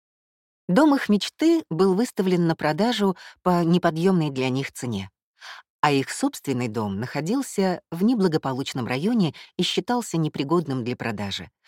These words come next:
Но супруги не отчаивались. Они представляли расстановку мебели в новом доме, интерьер каждой комнаты, приготовление еды на новой кухне,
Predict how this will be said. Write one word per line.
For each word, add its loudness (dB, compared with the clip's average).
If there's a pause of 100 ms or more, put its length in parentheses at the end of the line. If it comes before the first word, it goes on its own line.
(260)
Но 4
супруги 0
не 2
отчаивались. -8 (460)
Они 4
представляли -2
расстановку -4
мебели 0
в -2
новом -2
доме, -8 (540)
интерьер 2
каждой -2
комнаты, -6 (300)
приготовление 4
еды 0
на 4
новой 0
кухне, -6